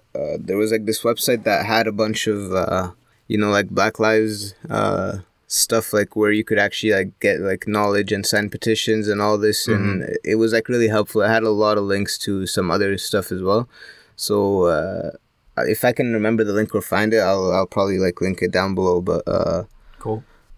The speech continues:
Speaker 2: What's, um, is there, how, what's the vibe like in Canada as far as all this?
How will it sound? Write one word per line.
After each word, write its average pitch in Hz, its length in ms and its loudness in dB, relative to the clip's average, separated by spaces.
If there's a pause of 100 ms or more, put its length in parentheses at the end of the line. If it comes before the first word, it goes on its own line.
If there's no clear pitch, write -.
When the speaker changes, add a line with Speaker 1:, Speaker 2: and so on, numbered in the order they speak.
Speaker 2:
What's, 127 360 -2
um, 123 420 0 (640)
is 120 240 -2
there, 131 520 2 (720)
how, - 160 -6
what's 123 220 -2
the 147 120 -2
vibe 117 280 0
like 123 200 0
in 104 120 -2
Canada 107 420 0
as 92 160 -4
far 92 180 -4
as 92 140 -6
all 90 140 -2
this? 90 380 -8